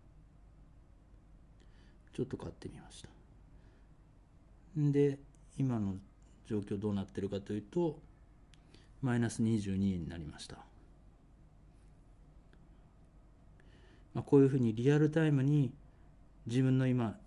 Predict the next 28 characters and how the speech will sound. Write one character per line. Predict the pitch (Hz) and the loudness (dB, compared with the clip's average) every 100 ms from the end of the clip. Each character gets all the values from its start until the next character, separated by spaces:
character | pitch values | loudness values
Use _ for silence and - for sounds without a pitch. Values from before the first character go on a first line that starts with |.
| - | -6
の | 110 | -4
資 | 101 117 | -4 -4
産 | - 113 | -2 0
の | 98 | 0
状 | 92 92 | -2 -2
況 | 92 98 | -2 -6
っ | |
て | 95 | -4
い | 101 | -4
う | |
の | 95 | -4
が | |
わ | 85 | -6
か | 85 85 | -8 -10
り | 80 | -10
ま | - | -14
す。 | - - - - - - - - - - - - - - - - - - - - | -16 -18 -20 -20 -20 -20 -20 -20 -20 -20 -20 -20 -20 -20 -20 -20 -20 -20 -20 -10
こ | - | -2
れ | 135 | 2
っ | 147 | 2
て | 151 175 | 0 0
い | |
う | 165 | 2
の | 113 | 2
は、 | 110 113 95 - - - - | 2 0 -4 -12 -20 -12 -2
え | 101 | -2
ー | |
っ | 95 | 0